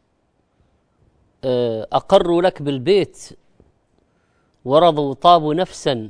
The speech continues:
بعد وفاة الأب، فلا بأس أن تأخذه. يقول: "ما حكم قول سيدنا محمد صلى الله عليه وسلم؟" نقول: "صحيح جدًا جدًا."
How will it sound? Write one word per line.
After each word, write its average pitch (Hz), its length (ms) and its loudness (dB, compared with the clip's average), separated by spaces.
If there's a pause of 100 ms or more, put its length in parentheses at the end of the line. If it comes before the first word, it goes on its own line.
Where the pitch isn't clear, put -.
(120)
بعد 135 680 -2 (540)
وفاة 165 440 0
الأب، 185 400 -2 (1040)
فلا 147 840 0
بأس 143 300 -4
أن 131 200 -8
تأخذه. 98 560 -6 (1900)
يقول: 196 400 2
"ما 220 120 2
حكم 208 320 -2
قول 196 300 2
سيدنا 180 460 -2
محمد 160 380 -4
صلى 139 220 -8
الله 143 120 0
عليه 131 100 0
وسلم؟" 131 380 -8
نقول: 147 320 -8
"صحيح 170 560 -6 (100)
جدًا 143 600 -4
جدًا." 120 680 -10